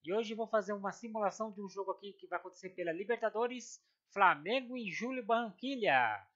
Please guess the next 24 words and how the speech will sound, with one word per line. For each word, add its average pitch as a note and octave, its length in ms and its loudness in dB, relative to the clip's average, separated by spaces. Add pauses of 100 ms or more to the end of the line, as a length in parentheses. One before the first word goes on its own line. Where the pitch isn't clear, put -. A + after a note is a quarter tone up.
(240)
Lembrando E3+ 400 -4
que G#3+ 100 -14
eu G3 180 0
tô F#3+ 140 -6
colocando F#3+ 340 -2
pra F#3 140 -4
vocês F#3 640 -6 (340)
o D#3+ 140 -12
time G#3+ 320 -8
que A3 140 -14
foi, G3 460 2
que E3+ 540 -4
foi G3 140 -2
escalado, G3 640 6
que - 80 -20
vai F#3 100 -6
ser G#3 120 -12
escalado F3+ 400 0
pelo F#3 240 -6
Jorge E3+ 260 0
Jesus, F3 580 -10 (320)
que - 120 -2
é D#3+ 80 6
o C#3 440 -2